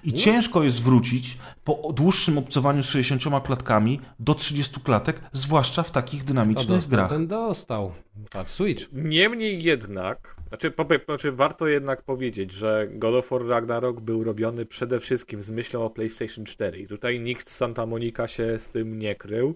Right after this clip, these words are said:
Speaker 3: Wersja na PlayStation pięć to jest taki,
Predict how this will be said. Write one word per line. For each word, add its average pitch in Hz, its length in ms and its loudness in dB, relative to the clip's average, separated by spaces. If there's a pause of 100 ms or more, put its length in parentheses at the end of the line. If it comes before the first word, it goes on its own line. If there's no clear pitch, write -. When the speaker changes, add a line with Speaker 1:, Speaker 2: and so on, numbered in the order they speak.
(440)
Speaker 3:
Wersja 113 280 -2
na 127 120 0
PlayStation 117 540 -4
pięć 113 260 -8
to - 60 -6
jest 107 140 -8
taki, 113 440 -4